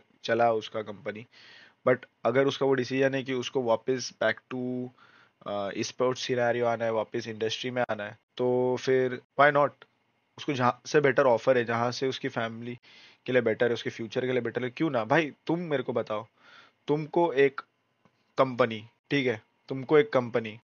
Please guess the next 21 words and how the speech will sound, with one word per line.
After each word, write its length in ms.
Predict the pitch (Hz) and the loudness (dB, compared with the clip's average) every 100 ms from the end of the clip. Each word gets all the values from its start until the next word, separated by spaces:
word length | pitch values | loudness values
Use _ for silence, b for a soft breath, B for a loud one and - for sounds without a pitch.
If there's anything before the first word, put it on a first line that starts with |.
| - | 4
एक 160 | 165 | 4
लाख 160 | 156 123 | 6 2
रुपए 220 | 113 110 | 0 -6
दे 100 | 110 | -6
रही 100 | 110 | -6
है 140 | 107 - - | -10 -8 4
और 180 | 156 | 6
एक, 80 | 165 160 | 6 2
वहीं 220 | 135 151 | 0 0
पे 200 | 160 135 | 2 0
एक 120 | 127 | 0
company 460 | 117 110 113 113 123 _ _ - | -8 -6 -8 -8 -18 _ _ -12
तुमको 300 | 135 123 147 | -10 -2 -2
सात 300 | - 147 147 | 2 0 2
लाख 120 | 139 | 0
रुपए 240 | 120 113 | -2 -8
दे 120 | 110 110 | -10 -10
रही 120 | 107 | -12
है, 120 | 107 _ | -18 _
but 140 | 139 143 - _ _ | 0 0 0 _ _
तुम्हारा 520 | 143 147 156 165 156 | 0 4 6 4 2